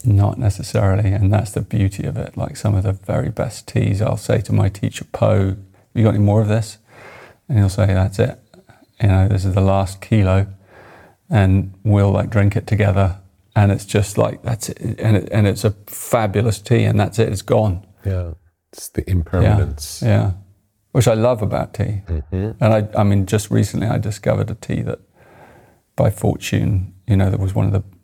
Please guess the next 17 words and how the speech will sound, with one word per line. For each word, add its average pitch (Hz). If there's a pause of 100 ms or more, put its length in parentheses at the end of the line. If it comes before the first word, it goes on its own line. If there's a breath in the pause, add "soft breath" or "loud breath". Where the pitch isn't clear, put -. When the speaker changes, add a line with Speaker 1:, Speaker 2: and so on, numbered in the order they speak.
Speaker 1:
most 104
delicious 110
teas 104
I 101
ever 98
drunk. 104
And, 104 (640 loud breath)
and 107
I 98
found 98
that 98 (280)
there 107
was 95 (240)
a, 98
a, 107
quite 139
a, 101